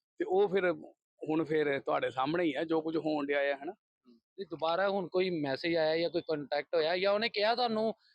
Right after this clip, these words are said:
Speaker 2: ਕੰਟੈਕਟ ਕਰਕੇ, "ਯਾਰ, ਵਿਵਾਦ ਖਤਮ ਕਰ," ਜਾਂ ਮੈਂ, ਜਿਹੜਾ
Speaker 1: ਸਰ,
Speaker 2: ਜੇ ਕੁਝ
Speaker 1: ਆਹੀ,
Speaker 2: ਹੋਊਗਾ?
Speaker 1: ਆਹੀ ਵੀਡੀਓ ਮੇਰੇ ਸਾਹਮਣੇ ਆਈ ਹੈ, ਜਿਹਦੇ ਵਿੱਚ ਵੀ ਹੱਥ ਜੋੜ ਕੇ ਕਹਿਣ ਡਿਆ ਵੀ ਹੁਣ ਖਤਮ ਕਰੋ ਇਹ ਚੀਜ਼ ਨੂੰ।
Speaker 2: ਹੂੰ।
Speaker 1: ਸਰ, ਇਹ ਮੇਰੇ ਹੱਥ 'ਚ ਹੈ ਹੀ ਨੀਗਾ।
Speaker 2: ਹੂੰ।
Speaker 1: ਸਰ, ਮੇਰੇ ਹੱਥ 'ਚ ਕੋਈ ਸੱਤ ਇਕਵੰਜਾ ਥੋੜ੍ਹਾ ਨਾ ਜਿਹੜਾ ਵੀ ਅਸੀਂ ਬਹਿ ਕੇ, ਅਹ, ਕੰਪਰੋਮਾਈਜ਼ ਕਰ ਲਈਏ।
Speaker 2: ਹੂੰ।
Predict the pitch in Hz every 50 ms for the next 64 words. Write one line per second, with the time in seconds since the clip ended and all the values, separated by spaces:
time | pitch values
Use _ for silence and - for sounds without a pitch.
0 | _ _ _ - - - - 190 175 185 190 175 - 208 196 214 208 196 220 220
1 | 214 214 214 214 208 190 180 180 180 190 190 185 180 - 196 185 190 196 196 196
2 | 196 190 190 185 170 160 160 - _ _ _ - 143 143 139 - _ _ - 160
3 | 170 175 180 175 196 226 226 - 156 165 170 175 214 220 208 214 - 151 143 143
4 | 160 185 185 165 170 165 151 175 175 170 165 165 160 - 147 139 143 151 165 165
5 | 156 131 123 139 165 190 185 160 - - 120 139 135 147 147 147 147 143 147 151
6 | 139 143 147 143 143 147 143 123 135 139 131 - 131 127 123 127 135 143 151 156
7 | 143 - 127 131 139 147 160 160 156 156 147 147 - - - - 135 139 127 131
8 | 131 131 131 127 127 131 135 135 135 135 - - - - 254 247 - 190 196 196
9 | 196 202 196 170 156 160 185 180 160 165 165 - 170 175 165 156 160 165 170 170
10 | 170 165 175 160 151 _ _ _ - 139 135 123 120 _ _ _ - - 165 180
11 | 180 165 151 151 170 170 160 160 151 165 160 165 180 170 - - 147 139 - 151
12 | 160 160 160 160 165 170 156 147 156 175 190 190 175 175 170 165 165 175 160 147
13 | 160 151 147 143 156 170 170 170 156 151 - - 143 - - - 147 156 151 151
14 | - - 165 156 147 165 165 160 156 156 156 151 151 151 147 147 151 151 147 _
15 | _ - 131 123 -